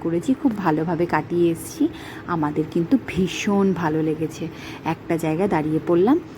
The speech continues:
যেখানে কিন্তু অনেকে ফুচকা খাচ্ছিল, দেখেই মনে হলো যে খুব ভালো। আর বিশ্বাস করবে না তোমরা, দশ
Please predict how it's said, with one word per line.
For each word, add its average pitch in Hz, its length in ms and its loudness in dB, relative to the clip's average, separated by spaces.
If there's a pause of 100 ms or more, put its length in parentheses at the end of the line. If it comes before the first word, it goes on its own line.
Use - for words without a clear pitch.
(180)
যেখানে 160 460 -2
কিন্তু 175 340 0
অনেকে 165 320 2
ফুচকা 269 360 4
খাচ্ছিল, 185 440 0
দেখেই 165 320 2
মনে 247 240 6
হলো 247 220 6
যে 247 140 2
খুব 240 240 2
ভালো। 226 280 2 (380)
আর 170 100 -2 (100)
বিশ্বাস 220 440 -2
করবে 247 280 6
না 233 120 6
তোমরা, 214 300 2
দশ 185 220 0